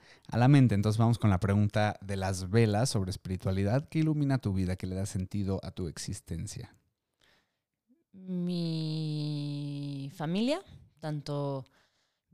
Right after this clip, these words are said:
Speaker 2: biológica como adquirida.
Speaker 1: Ujú.
Speaker 2: Mi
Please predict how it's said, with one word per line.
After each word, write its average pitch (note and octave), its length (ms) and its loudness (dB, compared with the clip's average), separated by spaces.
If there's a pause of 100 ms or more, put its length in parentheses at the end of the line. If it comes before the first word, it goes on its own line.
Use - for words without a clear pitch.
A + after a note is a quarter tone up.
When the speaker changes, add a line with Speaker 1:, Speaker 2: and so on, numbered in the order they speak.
(640)
Speaker 2:
biológica E3+ 600 -6
como D3 520 -4 (200)
adquirida. F3 600 -6 (100)
Speaker 1:
Ujú. B2 320 4 (220)
Speaker 2:
Mi D#3+ 800 -20